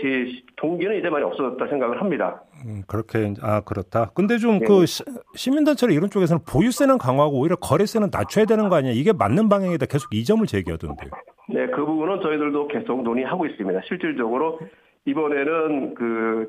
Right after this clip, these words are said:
Speaker 1: 지난번에 너무 그 지-, 주택 가격이 오르는 바람에 생겼던
Speaker 2: 음.
Speaker 1: 세부담 불공평을 해소하거나 아니면 저그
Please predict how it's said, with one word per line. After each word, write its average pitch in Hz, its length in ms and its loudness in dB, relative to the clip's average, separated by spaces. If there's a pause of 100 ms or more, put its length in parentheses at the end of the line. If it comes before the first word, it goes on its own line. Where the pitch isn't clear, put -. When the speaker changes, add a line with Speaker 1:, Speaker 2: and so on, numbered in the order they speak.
Speaker 1:
지난번에 131 680 0
너무 110 500 0
그 104 460 -2 (880)
지-, 120 260 -2
주택 135 220 -8
가격이 120 180 -2
오르는 127 420 -2
바람에 113 380 0
생겼던 127 580 -2 (100)
Speaker 2:
음. 110 420 -8
Speaker 1:
세부담 120 800 -2
불공평을 123 720 -4
해소하거나 123 560 -2
아니면 147 480 -2 (440)
저그 131 220 -2